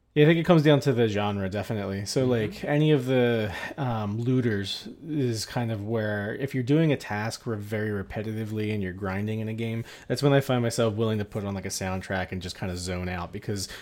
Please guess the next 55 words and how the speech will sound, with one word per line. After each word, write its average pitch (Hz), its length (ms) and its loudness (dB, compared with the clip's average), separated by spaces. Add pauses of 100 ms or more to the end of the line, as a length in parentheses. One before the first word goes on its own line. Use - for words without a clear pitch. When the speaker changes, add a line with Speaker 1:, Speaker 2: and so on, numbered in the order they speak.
(120)
Speaker 1:
a - 100 -2
lot 202 220 0
of 190 120 -4
it's, 185 100 -6
like, - 140 -6
muscle 190 260 -2
memory 95 340 -2
and 92 120 -2
you 92 40 -2
know 92 140 -4
exactly 90 400 -6
what 92 160 -6
you're 90 100 -6
doing. 92 420 -4 (360)
I 120 60 0
think 156 320 4
it 143 80 6
really 123 280 2
just 120 200 -2
comes 120 180 -2
down 107 220 0
to 120 100 -6
the 104 120 -4
level 101 340 -2
of 92 100 -2
engagement 101 680 -2
that 127 260 0
the 123 120 0
game 110 300 -2
is 104 80 -4
trying 101 380 -2
to 98 80 -6
get 98 300 -4
you 107 600 -4
to - 140 -6
have. 104 540 -4 (260)
So, 143 140 2
like, 127 300 0
Path 151 180 8
of 131 100 8
Exile 127 280 4
is 127 340 4
extremely 135 680 4
engaging, 107 520 0
but 120 460 0
during 131 340 4
the 117 160 0
normal 117 400 0
tasks - 680 -4
that 117 260 -4
you 104 240 -4
do 107 260 -4
day 101 160 0
to 92 80 -4
day, 104 420 0